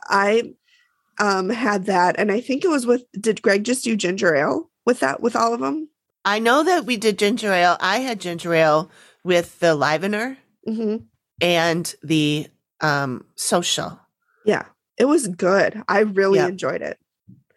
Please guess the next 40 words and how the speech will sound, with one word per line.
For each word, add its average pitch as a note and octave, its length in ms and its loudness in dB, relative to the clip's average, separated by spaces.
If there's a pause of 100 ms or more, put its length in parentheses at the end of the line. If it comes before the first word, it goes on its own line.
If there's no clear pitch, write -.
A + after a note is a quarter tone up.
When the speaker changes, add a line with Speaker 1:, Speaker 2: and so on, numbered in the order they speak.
(300)
Speaker 2:
They A#3+ 140 0
were, G#3 300 -2
they're G#3 220 0
all C#3 200 2
really A#2+ 220 -4
good. G#2 260 -4
I F3+ 140 0
Speaker 1:
They, - 80 0
Speaker 2:
really G#3 180 4
Speaker 1:
yeah. D#3 60 2
Speaker 2:
like D#3+ 200 0
the D#3+ 80 -2
Livener. C#3 400 -2
That C3+ 180 -4
one's D3+ 200 -8
my B2 120 -4
favorite. - 480 -8 (460)
Speaker 1:
And A#3+ 140 2
then A#3+ 220 2
you C4 240 2
made A#3+ 560 2
the G#3 100 2
watermelon G3 720 0
mixer, F3 800 -2
the, F#3 60 -4
Speaker 2:
Yes, F3 280 0
I F3 60 2
Speaker 1:
like, - 100 4
Speaker 2:
made D#3+ 120 2
the - 60 -2
Speaker 1:
slushy A3 340 0
one. D#3+ 400 -6
Speaker 2:
Yep, F#3 300 0
it F#3 80 2
was F3 200 -2
a, E3+ 180 0
they G3+ 100 0
called D4 280 -4
it D#4+ 100 0
a F#3 240 2